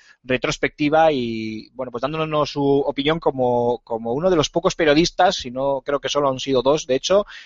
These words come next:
que ha venido a las, a las cinco ediciones. Así que vamos a escucharle.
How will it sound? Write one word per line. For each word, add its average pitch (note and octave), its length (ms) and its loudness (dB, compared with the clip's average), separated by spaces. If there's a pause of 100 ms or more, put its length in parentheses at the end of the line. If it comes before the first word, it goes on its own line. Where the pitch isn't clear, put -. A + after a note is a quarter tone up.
(160)
que - 80 0
ha C3 80 4
venido C#3 320 4
a D3+ 40 6
las, A2 380 4
a B2 120 -2
las A2 160 0
cinco C3+ 240 -4
ediciones. G#2 500 -8
Así A#2 160 -12
que A2 180 -6
vamos A2 220 -4
a - 20 -10
escucharle. - 440 -16